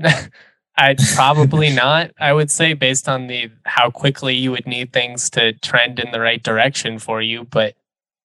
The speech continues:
Speaker 1: I think a lot of it comes down to what happens with Notre Dame. If Notre Dame stays independent and Oregon and Washington stay on the West Coast,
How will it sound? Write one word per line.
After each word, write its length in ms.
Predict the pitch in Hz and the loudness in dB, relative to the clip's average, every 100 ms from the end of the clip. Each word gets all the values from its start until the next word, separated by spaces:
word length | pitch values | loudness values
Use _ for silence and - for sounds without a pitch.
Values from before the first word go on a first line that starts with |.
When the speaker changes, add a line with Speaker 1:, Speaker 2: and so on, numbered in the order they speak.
| _ _ _ _ - | _ _ _ _ 0
Speaker 1:
I 160 | 151 | 2
think 220 | 196 220 | 4 4
a 80 | 202 | 6
lot 220 | 151 156 | 6 4
of 80 | 180 | 4
it 160 | 156 143 | 0 -2
comes 240 | 147 143 | -4 -2
down 220 | 143 139 135 | 0 0 0
to 60 | |
what 160 | 131 151 | 0 0
happens 420 | 143 147 143 139 | 0 0 -2 -4
with 120 | 131 | -4
Notre 260 | 131 131 127 | -2 -2 0
Dame. 320 | 127 123 110 | -2 -2 -4
If 100 | 123 | -4
Notre 280 | 143 170 202 | 4 4 4
Dame 220 | 185 180 190 | 2 2 0
stays 300 | 185 170 147 | 0 0 0
independent 840 | 143 123 131 165 170 135 127 - | -4 -6 -2 -2 0 -2 -2 -8
and 220 | 143 123 | -12 -10
Oregon 540 | - 139 143 139 135 131 | -6 -2 -2 0 0 0
and 200 | 123 120 | -6 0
Washington 560 | 123 139 143 135 127 - | 2 2 0 -6 -8 -6
stay 180 | - | 0
on 160 | 127 127 | 0 0
the 80 | 117 | -2
West 300 | 123 123 - | 0 0 2
Coast, 500 | 147 143 120 - | 4 4 2 -8